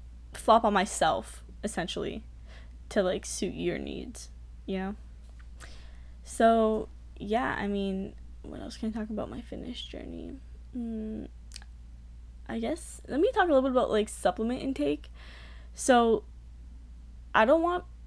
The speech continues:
people to feel like they need to take supplements. Like,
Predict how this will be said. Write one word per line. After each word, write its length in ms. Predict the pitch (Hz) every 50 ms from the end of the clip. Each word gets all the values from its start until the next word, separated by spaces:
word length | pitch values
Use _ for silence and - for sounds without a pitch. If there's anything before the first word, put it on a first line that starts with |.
| - - - - - - - -
people 460 | - - 226 208 - 226 220 226 226
to 260 | 220 - - 240 220
feel 400 | - - - - 202 190 196 196
like 460 | 196 202 196 196 196 196 208 - - - - -
they 440 | 208 208 220 208 202 196 202 196 190
need 640 | 185 196 196 190 190 190 185 185 185 190 196 - - - - -
to 120 | - 247 226
take 260 | - 254 233 226 -
supplements. 840 | - - 233 233 - 233 233 240 247 254 269 277 - - - - - - - - - - - - - - - - - - -
Like, 300 | - 202 190 190 190